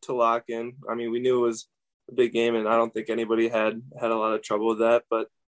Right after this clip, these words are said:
um, we kinda went through the scouting report and kinda, um, took in their personnel. And then we, we really just, he told us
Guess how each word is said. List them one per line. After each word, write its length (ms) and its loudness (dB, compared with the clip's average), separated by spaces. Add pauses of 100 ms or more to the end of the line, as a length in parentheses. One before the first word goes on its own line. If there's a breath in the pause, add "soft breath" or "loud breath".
(360)
um, 560 4 (220)
we 80 -10
kinda 260 4
went 200 2
through 100 0
the 100 2
scouting 460 2
report 600 2 (120)
and 400 -4 (520)
kinda, 480 2 (300)
um, 460 0 (220)
took 200 -4
in 80 2
their 120 2
personnel. 600 2
And 120 0
then 220 -2
we, 260 2 (560)
we 80 4
really 300 6
just, 460 2
he 160 -2
told 280 6
us 220 2